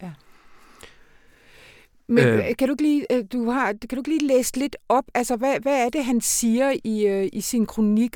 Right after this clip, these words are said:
Speaker 1: om, hvor, hvordan han ser på, øh, på nato, øh, der i treoghalvfjerds?
Speaker 2: Ja, han siger, øh, altså, eller det, nu har jeg kun taget et lille,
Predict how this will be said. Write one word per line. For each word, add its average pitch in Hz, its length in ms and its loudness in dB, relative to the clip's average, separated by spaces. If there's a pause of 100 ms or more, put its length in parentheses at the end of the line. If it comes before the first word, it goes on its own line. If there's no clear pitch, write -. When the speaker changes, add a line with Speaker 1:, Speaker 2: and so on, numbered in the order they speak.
Speaker 1:
om, 202 160 0
hvor, 196 380 -2
hvordan 214 320 0
han 233 160 0
ser - 360 -4
på, 196 380 0
øh, 175 220 -4
på 226 80 0
nato, 202 580 -2
øh, 175 440 -8 (420)
der 214 100 4
i - 80 0
treoghalvfjerds? 202 640 -8 (1600)
Speaker 2:
Ja, 131 120 4
han 143 140 4
siger, 185 280 6 (680)
øh, 107 100 -2
altså, 107 500 -2 (240)
eller 73 240 -14
det, 117 260 -6 (180)
nu 107 160 -6
har 123 100 -2
jeg 107 100 -8
kun 113 400 -6 (140)
taget 117 240 -4
et 107 60 -6
lille, 120 280 -2